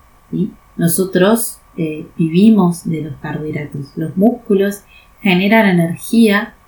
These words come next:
a través de carbohidratos. Para, es,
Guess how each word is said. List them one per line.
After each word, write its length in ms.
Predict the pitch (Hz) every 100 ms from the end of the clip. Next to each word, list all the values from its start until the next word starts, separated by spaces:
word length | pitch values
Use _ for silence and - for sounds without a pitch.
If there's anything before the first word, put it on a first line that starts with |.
| -
a 160 | 185 185
través 340 | 190 180 185
de 120 | 190
carbohidratos. 880 | - 165 160 160 165 170 - 135 - _ _ _ _ _
Para, 160 | 175 170
es, 340 | - 175 -